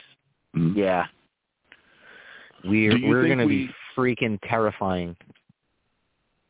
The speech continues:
Speaker 2: on
Speaker 1: When we're
Speaker 2: defense.
Speaker 1: talking about our defense, you know, when we're talking about our defense, particularly our defensive line, do you think we'll see Quinnen Williams get his extension before training camp starts?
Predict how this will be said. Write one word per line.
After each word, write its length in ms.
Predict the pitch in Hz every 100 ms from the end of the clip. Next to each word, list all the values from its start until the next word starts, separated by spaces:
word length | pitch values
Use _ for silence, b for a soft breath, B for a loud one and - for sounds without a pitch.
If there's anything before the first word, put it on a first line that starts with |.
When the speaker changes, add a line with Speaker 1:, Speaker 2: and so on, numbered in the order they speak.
| _
Speaker 2:
on 140 | 90
Speaker 1:
When 120 | 90 90
we're 80 | 85
Speaker 2:
defense. 100 | 82
Speaker 1:
talking 260 | 165 -
about 300 | 147 127 120 -
our 120 | 98
defense, 400 | 82 104 110 95 _ _ _ 87
you 60 |
know, 60 | 98
when 160 | 110
we're 80 | 110
talking 260 | 104 147 147
about 180 | 117 95
our 80 |
defense, 440 | 87 92 110 90 87 -
particularly 400 | - - - 107
our 80 | 82
defensive 420 | 82 85 78 73
line, 280 | 90 117 90
do 80 | 92
you 240 | 98 113 113
think 280 | 104 110
we'll 180 | 90 95 -
see 140 | 98
Quinnen 400 | - 104 95 87
Williams 440 | 92 127 92 82 90 b b b _
get 160 | 98 110
his 180 | 113 95
extension 640 | 90 - - 113 110 87
before 380 | 82 80 82 82
training 360 | - 147 175 101
camp 280 | 90 73 64
starts? 320 | - 69 -